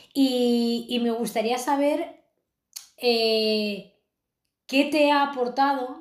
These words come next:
de alguna manera? ¿Qué, qué has ido consiguiendo tú a nivel individual, a nivel persona, con, con estos episodios, con el pasar de los episodios? ¿Qué has ganado tú como persona?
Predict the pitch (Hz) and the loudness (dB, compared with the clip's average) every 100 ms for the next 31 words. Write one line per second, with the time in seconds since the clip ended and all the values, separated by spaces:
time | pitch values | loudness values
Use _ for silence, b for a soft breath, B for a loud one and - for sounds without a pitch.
0 | - 220 202 220 220 214 233 240 233 233 | -12 -10 -8 -8 -6 -4 -2 -2 -4 -2
1 | 220 214 - 240 240 285 269 269 254 254 | -2 -2 -2 -2 0 0 -2 -4 -6 -4
2 | 240 240 226 240 240 233 226 214 220 220 | -4 -2 -2 2 4 4 0 -4 -2 -2
3 | 226 233 226 220 202 196 220 233 240 240 | -4 -6 -6 -6 -6 -4 -4 -2 -2 -2
4 | 208 202 196 196 220 185 233 220 208 202 | -2 -4 -6 -6 -8 -6 -8 -8 -8 -6
5 | 190 190 180 B B B B 214 202 208 | -6 -6 -10 B B B B -6 -2 -2
6 | 240 240 240 226 240 240 247 240 220 196 | -2 -4 -6 -6 -2 -2 -2 -6 -6 -6
7 | 185 180 214 214 233 233 233 233 220 240 | -6 -6 -2 -2 -2 -2 -4 -6 -6 -4
8 | 247 247 277 247 262 262 254 247 247 240 | -4 -4 -2 -2 -2 -2 0 -2 -4 -6
9 | 233 220 220 185 - 240 277 320 | -4 -2 -2 -4 -4 -4 -4 -8